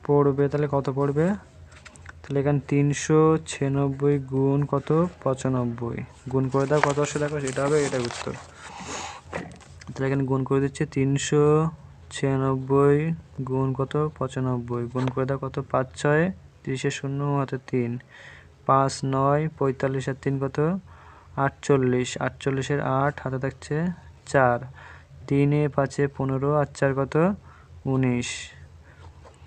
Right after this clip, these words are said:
ছয় নং চুয়ান্ন, চার হাতে থাকছে পাঁচ, ন নং একাশি আর পাঁচ ছিয়াশি, ছিয়াশির ছয় হাতে থাকছে আট,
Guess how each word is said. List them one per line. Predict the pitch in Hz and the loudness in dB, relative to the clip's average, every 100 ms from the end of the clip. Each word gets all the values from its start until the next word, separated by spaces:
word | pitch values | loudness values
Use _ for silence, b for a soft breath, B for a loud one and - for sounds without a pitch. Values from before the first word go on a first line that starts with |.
| B B B - - - - - - | B B B -20 -20 -20 -20 -16 -4
ছয় | 143 139 139 | 0 2 2
নং | 139 139 | 0 0
চুয়ান্ন, | 143 139 139 139 - - | 0 2 2 -2 -6 -4
চার | 139 139 | 0 0
হাতে | 135 135 | -2 -6
থাকছে | 131 - 143 _ - | -8 -4 -4 _ 2
পাঁচ, | 135 131 143 151 - - B B B 135 | 4 4 2 0 -6 -12 B B B -4
ন | 131 135 | -2 0
নং | 131 131 | 0 -2
একাশি | 135 131 147 143 | -2 -2 2 2
আর | 131 | 2
পাঁচ | 139 151 151 - | 2 2 0 -10
ছিয়াশি, | - 135 131 127 120 123 B B B B B B B B B B _ - | -2 2 2 0 -6 -8 B B B B B B B B B B _ -4
ছিয়াশির | 143 143 131 147 151 165 214 381 - - - _ - | 2 2 2 0 0 -2 -6 -18 -20 -20 -20 _ -8
ছয় | - 139 143 | 0 2 4
হাতে | 139 139 | 2 0
থাকছে | 139 - 156 135 135 | -4 -4 -2 2 2
আট, | 156 | 2